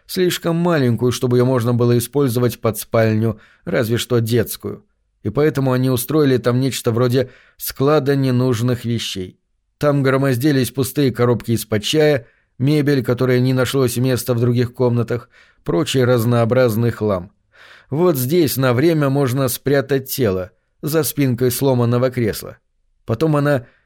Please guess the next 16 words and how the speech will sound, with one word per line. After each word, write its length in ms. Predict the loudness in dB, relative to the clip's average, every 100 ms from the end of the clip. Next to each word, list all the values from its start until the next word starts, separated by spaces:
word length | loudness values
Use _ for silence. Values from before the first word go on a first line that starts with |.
| -10
заперла 640 | -2 -2 2 2 4 2 2
за 140 | 0
собой 360 | 0 0 0 0
дверь. 380 | -4 -8 -10 _ _ _ _ _
Рори 420 | -2 2 4 2
в 80 | 2
то 120 | 0
время 340 | 0 2 2 2
уже 300 | 0 0 0
подошёл 480 | 0 0 0 0 0
к 80 |
лестнице. 680 | 0 0 0 -4 -6 -8 -16 _ _ _ _ -10
Сейчас 500 | -6 -2 0 0 0
он 160 | -2
поднимется. 840 | 0 -2 0 0 -2 -4 -10 -16 -20 _ _ _ -12
«Джулия! 640 | -4 0 2 4 2 -2